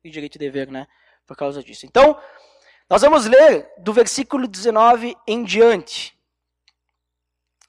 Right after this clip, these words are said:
Versículo dezenove, vamos começar ali do capítulo dez. Vamos colocar ali pra vocês, já tá ali.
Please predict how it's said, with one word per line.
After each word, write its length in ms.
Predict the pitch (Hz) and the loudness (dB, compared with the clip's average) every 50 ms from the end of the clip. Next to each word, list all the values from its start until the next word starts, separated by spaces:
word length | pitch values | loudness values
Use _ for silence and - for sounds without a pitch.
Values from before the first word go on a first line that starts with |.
| _ _ _ _ _ _ _ _ _ _ - | _ _ _ _ _ _ _ _ _ _ -8
Versículo 640 | 156 156 - - - - - 302 - - 269 262 | -6 -6 -6 -6 -8 -6 -6 -4 -4 -4 -4 -4
dezenove, 600 | 240 180 175 202 226 208 196 190 185 165 156 156 | -4 -6 -2 0 0 2 4 4 4 4 4 2
vamos 240 | 165 180 196 180 - | -2 -4 -4 -6 -6
começar 320 | - 190 180 165 - - 170 | -6 -4 -4 -4 0 0 0
ali 180 | 165 165 170 | 2 0 0
do 80 | 170 180 | -2 -4
capítulo 400 | - 160 - 180 - 190 175 156 | -6 -6 -6 -8 -6 -6 -4 -4
dez. 420 | - 139 135 123 - _ _ _ _ _ _ _ _ | -2 -4 -6 -6 -10 _ _ _ _ _ _ _ _
Vamos 160 | - 170 151 | -20 -20 -12
colocar 300 | - 170 160 147 - 160 | -8 -8 -6 -6 -6 -6
ali 80 | 147 143 | -8 -6
pra 160 | - 143 139 | -8 -10 -12
vocês, 220 | 135 - 139 127 | -12 -14 -14 -16
já 180 | 127 127 135 147 | -14 -14 -14 -12
tá 120 | - 143 | -10 -10
ali. 180 | 131 117 95 | -12 -12 -14